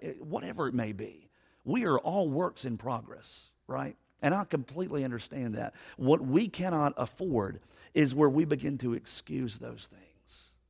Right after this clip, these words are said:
Because when we begin to excuse them, what it does is, in the eyes of the culture,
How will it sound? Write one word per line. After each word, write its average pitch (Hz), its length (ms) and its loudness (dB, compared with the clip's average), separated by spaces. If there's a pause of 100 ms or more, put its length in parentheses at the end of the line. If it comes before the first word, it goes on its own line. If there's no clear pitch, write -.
(1300)
Because 123 360 0
when 185 240 0
we 196 100 -2
begin 147 380 0
to 123 140 -2
excuse 123 640 -4
them, 104 140 -4
what 113 140 -4
it - 100 -6
does 120 300 -6
is, 120 260 -12 (240)
in 113 120 -4
the 107 120 -2
eyes - 280 -2
of - 40 -16
the - 80 -10
culture, - 540 -12